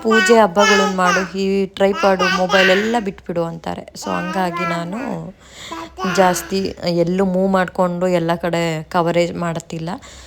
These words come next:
So ಹಂಗೇನೆ ದೇವ್ರ ಹತ್ರನೇ ಇಟ್ಬಿಟ್ಟು ಬಿಟ್ಬಿಟ್ಟಿದ್ದೀನಿ, ಆ, ಒಂದು ಟ್ರೈಪಾಡ್‌ಗೆ ನನ್ನ ಮೊಬೈಲ್ನ. So ಇವಾಗ ನಾನು ಊದ್ಬತ್ತಿ ಹಚ್ಕೊಂಡು,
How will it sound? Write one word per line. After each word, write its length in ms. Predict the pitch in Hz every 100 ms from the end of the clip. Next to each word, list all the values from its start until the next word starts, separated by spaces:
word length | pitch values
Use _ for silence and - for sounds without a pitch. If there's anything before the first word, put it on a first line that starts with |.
| - -
So 140 | 208
ಹಂಗೇನೆ 460 | 190 175 185 185 185
ದೇವ್ರ 320 | 175 180 185
ಹತ್ರನೇ 380 | 180 175 180 185
ಇಟ್ಬಿಟ್ಟು 380 | - 208 196
ಬಿಟ್ಬಿಟ್ಟಿದ್ದೀನಿ, 720 | 196 175 - 175 170 170 165 170 -
ಆ, 240 | 170 165 160
ಒಂದು 440 | 170 165 170 -
ಟ್ರೈಪಾಡ್‌ಗೆ 560 | 180 175 175 170 156 170
ನನ್ನ 180 | 165
ಮೊಬೈಲ್ನ. 500 | 160 160 151 160 160 180 277 - - - -
So 60 | 208
ಇವಾಗ 460 | 190 185 185 180 190
ನಾನು 240 | 180 175
ಊದ್ಬತ್ತಿ 580 | 185 185 160 170 170 175
ಹಚ್ಕೊಂಡು, 880 | 165 - 175 165 165 - 320 - -